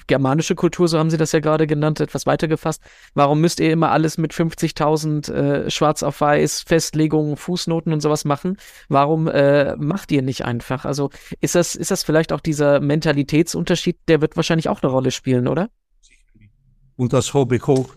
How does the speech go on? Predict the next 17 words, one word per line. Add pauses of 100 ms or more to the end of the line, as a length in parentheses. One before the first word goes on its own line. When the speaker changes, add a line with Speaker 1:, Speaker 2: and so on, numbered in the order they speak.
(140)
Speaker 2:
den
deutschen
Bischöfen
in
Fulda
gesagt. (1040)
Rom
ist
lateinisch
in (140)
alles. (540)
Und,
und
Deutschland
ist
ja
urgermanisch,